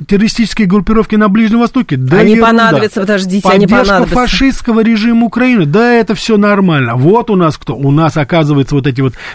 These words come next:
Speaker 1: вот эти вот белые, так сказать, сорока-пятидесятилетние, так сказать,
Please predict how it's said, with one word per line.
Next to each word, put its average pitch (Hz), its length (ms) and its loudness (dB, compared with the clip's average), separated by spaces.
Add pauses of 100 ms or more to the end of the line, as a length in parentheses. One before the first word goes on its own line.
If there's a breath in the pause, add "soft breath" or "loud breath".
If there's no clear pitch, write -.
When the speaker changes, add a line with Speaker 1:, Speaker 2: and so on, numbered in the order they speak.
Speaker 1:
вот 135 100 -2
эти 139 140 0
вот 135 140 0
белые, 135 520 2
так 127 140 -6
сказать, - 220 -8 (560)
сорока-пятидесятилетние, 139 800 -2
так 120 160 -4
сказать, 127 260 -6